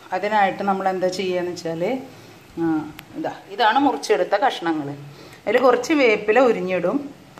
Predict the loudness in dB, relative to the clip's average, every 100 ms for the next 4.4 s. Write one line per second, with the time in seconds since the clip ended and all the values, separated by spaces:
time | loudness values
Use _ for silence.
0 | -20 -12 -6 0 2 0 -2 -12 -20 -20
1 | -20 -20 -20 -4 2 2 2 2 6 6
2 | 6 6 4 4 2 2 0 4 6 4
3 | 2 0 2 2 2 0 0 -2 -2 2
4 | 2 2 0